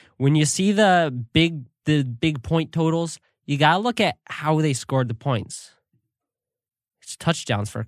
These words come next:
Chris Carson. Carlos Hyde had more carries. That's what I worry about. Carlos Hyde had twenty-three yards on seven carries, and Carson had twenty-one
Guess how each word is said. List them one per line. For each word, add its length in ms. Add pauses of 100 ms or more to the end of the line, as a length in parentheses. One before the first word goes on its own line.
(120)
Chris 220
Carson. 500 (840)
Carlos 320
Hyde 240
had 280
more 180
carries. 540 (1700)
That's 840 (260)
what 180
I 100
worry 240
about. 320 (500)
Carlos 340
Hyde 440
had 180
twenty-three 680
yards 480 (100)
on 160
seven 380
carries, 480 (720)
and 160
Carson 340
had 200
twenty-one 580